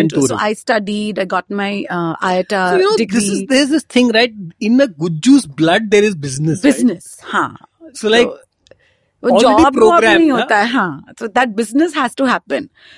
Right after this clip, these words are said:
Speaker 1: So I did my certification course in iata, got it, uh, double distinction, सब हुआ अच्छे
Speaker 2: So you
Speaker 1: से.
Speaker 2: can buy tickets to, for
Speaker 1: Yes,
Speaker 2: anyone,
Speaker 1: yes.
Speaker 2: right? No, also you do it for your family, I
Speaker 1: Uh,
Speaker 2: guess.
Speaker 1: no. <laughs> But, uh,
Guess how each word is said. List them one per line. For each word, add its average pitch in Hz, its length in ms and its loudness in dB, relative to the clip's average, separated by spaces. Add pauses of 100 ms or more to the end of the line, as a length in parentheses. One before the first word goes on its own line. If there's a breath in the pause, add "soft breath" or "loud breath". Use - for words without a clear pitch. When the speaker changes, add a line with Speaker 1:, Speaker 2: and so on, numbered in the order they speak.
(200 soft breath)
Speaker 1:
So - 160 -4
I 247 100 0
did 320 180 -2 (120)
my 320 280 2
certification 214 720 -6
course 196 280 -6
in 202 80 -8
iata, 185 460 -4
got 180 240 -6
it, 202 120 -6 (180)
uh, - 60 -6
double 196 260 -2
distinction, 196 600 -6
सब 330 260 -8
हुआ 247 240 0
अच्छे - 200 -8
Speaker 2:
So 160 120 -6
you 160 60 4
Speaker 1:
से. 156 60 -8
Speaker 2:
can 175 540 -2
buy 151 320 0
tickets 151 500 -4
to, - 180 -20
for 165 160 -2
Speaker 1:
Yes, 240 160 4
Speaker 2:
anyone, 139 400 -4
Speaker 1:
yes. 202 180 -2
Speaker 2:
right? 185 140 0
No, 202 160 0
also 185 180 -2
you 170 120 -2
do 151 120 0
it 147 100 -4
for 147 140 -6
your 151 140 -4
family, 151 320 -6
I 339 100 -2
Speaker 1:
Uh, 339 60 0
Speaker 2:
guess. 311 100 2
Speaker 1:
no. 262 960 2
<laughs> - 500 -18
But, 226 380 -4
uh, 220 420 -2